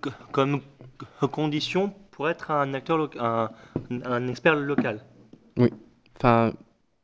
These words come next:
Speaker 2: je, je suis pas vraiment sûr que je, je pourrais garder pour, parce que pour les experts locaux, ça, ça, ça, ça peut pas être très nécessaire d'être, euh, enfin, d'être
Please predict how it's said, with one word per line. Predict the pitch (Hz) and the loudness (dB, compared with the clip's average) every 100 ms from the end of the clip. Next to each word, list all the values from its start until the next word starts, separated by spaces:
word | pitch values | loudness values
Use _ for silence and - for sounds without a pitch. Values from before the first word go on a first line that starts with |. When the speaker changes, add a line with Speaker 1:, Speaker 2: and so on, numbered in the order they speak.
| _ _ _ _ _ _ - - | _ _ _ _ _ _ -20 -4
Speaker 2:
je, | - 131 131 | 6 8 8
je | 113 123 | 4 0
suis | - | 4
pas | 135 135 | 6 6
vraiment | 127 123 127 | 4 2 2
sûr | - 131 | 2 -2
que | - 127 117 113 | 2 4 4 4
je, | 101 | 2
je | - | 4
pourrais | 113 113 | 6 6
garder | 113 113 135 | 6 4 0
pour, | 120 107 | -2 0
parce | 107 - | 0 -2
que | 98 | -6
pour | - 110 | 0 2
les | 110 104 | 2 0
experts | - 98 | 2 4
locaux, | 104 104 117 | 6 4 4
ça, | 104 104 | 4 4
ça, | 98 104 92 | 4 0 0
ça, | 90 104 98 98 | -2 2 2 2
ça | - - - - 107 | -4 -12 -10 4 4
peut | 117 | 4
pas | - 117 | 6 6
être | 120 - 117 | 4 2 0
très | - - 127 | 0 6 6
nécessaire | 117 117 - 127 | 6 4 4 4
d'être, | 113 110 - 113 | 4 -4 -2 0
euh, | 104 104 - - - - - - - | 0 -2 -6 -18 -20 -20 -20 -20 -10
enfin, | 98 98 107 101 | -6 -2 2 2
d'être | 98 95 - 101 95 | 0 -4 -2 0 2